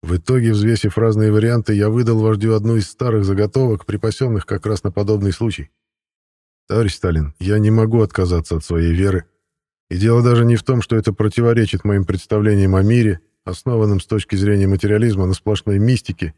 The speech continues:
и поповских выдумках. В отличие от большинства верующих, для которых религия является традицией, унаследованной от предков,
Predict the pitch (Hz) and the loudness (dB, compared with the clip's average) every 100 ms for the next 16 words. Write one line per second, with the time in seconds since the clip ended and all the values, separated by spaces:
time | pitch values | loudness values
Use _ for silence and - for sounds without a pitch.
0 | - 80 110 82 98 - 90 - 104 82 | -12 -6 -6 -4 -4 -4 -8 -4 -2 -2
1 | 78 85 - _ _ _ _ _ _ _ | -4 -10 -18 _ _ _ _ _ _ _
2 | 76 85 87 117 113 117 113 104 110 117 | -6 -4 0 0 0 0 0 0 0 -2
3 | 110 120 117 127 127 104 - 92 95 101 | -2 0 2 4 2 2 0 -2 0 0
4 | 104 113 104 107 113 117 104 104 104 107 | 2 2 2 2 2 2 4 4 4 2
5 | 98 95 98 104 127 - 90 76 90 95 | 0 -2 -2 0 -2 -2 -4 -2 -2 -2
6 | 110 101 98 98 95 123 110 - 82 - | 0 2 2 2 0 0 0 -2 -10 -16